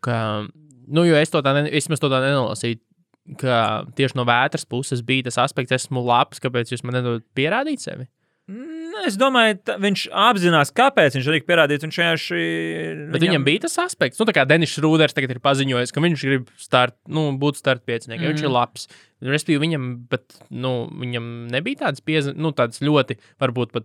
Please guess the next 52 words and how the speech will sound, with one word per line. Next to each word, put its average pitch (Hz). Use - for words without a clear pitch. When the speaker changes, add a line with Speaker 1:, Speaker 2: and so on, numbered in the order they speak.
Speaker 1:
pārāk 131
piezīmētas 113
domas. 113
Drīzāk 123
viņš 117
bija 117
tas, 120
ka, -
tipa, -
"Es 131
taču -
biju 113
labs, 123
kāpēc 120
jūs 123
man 120
tagad 120
ignorējat?" 220
Speaker 2:
Nu, 143
tur 185
viens 190
tas 139
atslēgas 170
citāts 147
man 135
šeit 131
bija, 127
jo 120
es, 123
protams, 120
man 123
daudz 131
ko, 120
man 131
galvā 135
ir 120
daudz 139
kas -
samaisījies, 120
jo 123
viss 135
jau 123
nesanāk 120
vienmēr 123
tik 127
iekļautam, 113
arī 113
par -
to 131
var 131
parunāt, 113
bet... 110